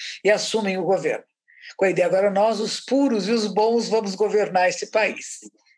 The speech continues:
Imaginário, né? Só que daí, a algum tempo, os ministros de Estado começam a se corromper. E a ideia de Trotsky é que se a revolução não fosse internacional, se todos os países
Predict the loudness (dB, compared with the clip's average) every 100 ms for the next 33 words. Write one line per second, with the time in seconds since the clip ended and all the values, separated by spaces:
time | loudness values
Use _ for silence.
0 | -6 0 0 0 -2 -4 -6 -12 -12 -12
1 | -20 -18 -14 -6 -2 0 0 0 2 2
2 | 0 -4 -2 -2 -2 -4 -4 -2 0 2
3 | 2 0 -4 -4 -2 -4 -4 0 0 0
4 | -4 -4 -2 0 0 0 -4 -4 -2 0
5 | 0 -4 -6 -10 -12 -18 _ _ _ _
6 | _ _ -18 -14 -12 -2 0 2 0 0
7 | 2 2 0 -2 -2 0 0 -2 -8 -12
8 | -14 -16 -20 -14 -2 -2 0 -2 0 0
9 | 0 0 -2 -2 -2 -2 -4 -6 -6 -6
10 | -2 -2 0 -4 -4 -8 -2 0 0 0
11 | -6 -2 -2 -2 -6 -2 -2 0 0 0
12 | -2 -12 -14 -14